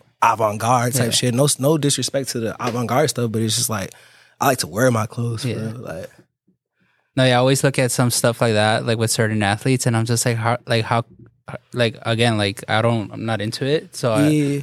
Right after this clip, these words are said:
Speaker 2: I'm just
Speaker 1: I feel
Speaker 2: like,
Speaker 1: like
Speaker 2: "Damn."
Speaker 1: sometimes people get so big, they dress to, like, uh, what should I say? They dress to how you think they should dress versus putting a good outfit together. Like,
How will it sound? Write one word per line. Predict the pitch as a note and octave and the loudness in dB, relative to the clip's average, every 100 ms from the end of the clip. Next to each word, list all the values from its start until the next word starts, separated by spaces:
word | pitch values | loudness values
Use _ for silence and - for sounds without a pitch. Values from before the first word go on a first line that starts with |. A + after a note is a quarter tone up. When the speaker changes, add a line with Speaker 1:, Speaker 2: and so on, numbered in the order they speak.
| - | -4
Speaker 2:
I'm | A#2 | -2
just | B2 D3+ | 0 2
Speaker 1:
I | A#2 | 2
feel | |
Speaker 2:
like, | G3 D3+ | 2 2
Speaker 1:
like | |
Speaker 2:
"Damn." | D3 | 2
Speaker 1:
sometimes | E3+ - F3+ E3+ | 0 0 0 0
people | F3 E3+ | -2 0
get | D3+ | 0
so | - D#3 | 0 -2
big, | B2+ D3+ F#3 - - - _ - | -2 -4 -4 -8 -18 -20 _ -6
they | C3 C#3+ | 0 2
dress | D3 D3+ - | 2 0 0
to, | - C#3+ | 0 0
like, | C3 A#2+ G#2 - - | 2 0 -2 -6 -2
uh, | B2+ A#2+ A2+ G#2+ A2+ - - _ _ | 0 0 -2 -4 -6 -12 -20 _ _
what | - | -12
should | C3+ | -10
I | |
say? | - - _ _ _ _ - | -12 -16 _ _ _ _ -2
They | |
dress | D3+ F3 D#3+ - - - _ _ - | 0 2 2 -2 -4 -18 _ _ -4
to | |
how | G#2+ - | 0 2
you | B2+ A2+ | 0 -2
think | - C#3 - | -2 -2 0
they | B2 | 0
should | A2+ | 0
dress | G#2+ A2+ - | 0 -2 0
versus | B2 A2+ A#2 G#2 | 0 0 -2 -6
putting | - C#3+ C3 A2+ | -6 -6 -4 -4
a | G2 | -8
good | - A#2+ G#2 - | -4 -6 -4 -4
outfit | G#2+ A2 G#2 | -4 -4 -6
together. | F#2+ F2 E2 - - | -6 -8 -10 -8 -4
Like, | A2+ - | -4 -6